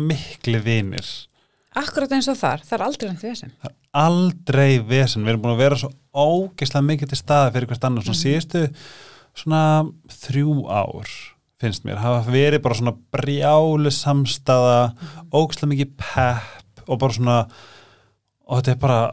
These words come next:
Speaker 1: æ, þetta er svo yndislegt fólk.
Speaker 2: En þannig finnst mér, eins og þú ert að lýsa þessu, að vera all, allt fólki í kringum mig, en kannski er maður bara búin að velja það, ég veit það ekki,
Speaker 1: Mhm.
Speaker 2: fattarðu? En ég held að það skipta ótrúlega miklu máli, hver er í manns innsta hring og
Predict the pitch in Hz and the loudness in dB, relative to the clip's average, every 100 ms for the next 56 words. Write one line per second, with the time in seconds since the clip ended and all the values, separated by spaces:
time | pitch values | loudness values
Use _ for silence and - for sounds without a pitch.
0 | - 107 104 113 - 127 123 113 - - | -6 -4 -4 -4 -6 -6 -6 -8 -10 -8
1 | 104 - _ - 214 - 254 294 196 269 | -8 -8 _ -10 -8 -4 -2 -2 -2 0
2 | 277 - 269 180 151 - - - _ 226 | 0 0 -2 -2 -4 -8 -18 -20 _ -8
3 | 214 226 220 220 214 196 156 - - - | -6 -6 -4 -6 -4 -6 -6 -8 -8 -8
4 | _ 226 254 196 240 - - 262 - - | _ -4 -2 0 -4 -6 -6 -6 -6 -6
5 | 262 - - - 226 196 185 - 226 220 | -6 -4 -6 -4 -6 -6 -8 -6 -8 -4
6 | 320 - 220 202 190 190 190 208 262 262 | -4 -4 -4 -4 -4 -4 -6 -2 0 0
7 | 160 143 185 220 214 - 147 156 208 - | -4 -6 -6 -6 -6 -8 -10 -8 -10 -10
8 | 101 85 90 139 202 160 175 - _ - | -10 -8 -8 -6 -4 -4 -6 -8 _ -20
9 | _ 208 208 214 208 - 262 - 294 - | _ -8 -6 -6 -10 -8 -6 -6 -6 -6
10 | 208 220 220 180 196 196 208 240 - - | -6 -6 -8 -8 -8 -6 -6 -4 -6 -8
11 | 214 196 185 196 220 214 196 185 - - | -8 -6 -6 -6 -6 -8 -8 -8 -10 -12
12 | _ _ _ _ _ 226 214 202 202 226 | _ _ _ _ _ -4 -2 -2 -2 -2
13 | 220 165 - | -2 -4 -6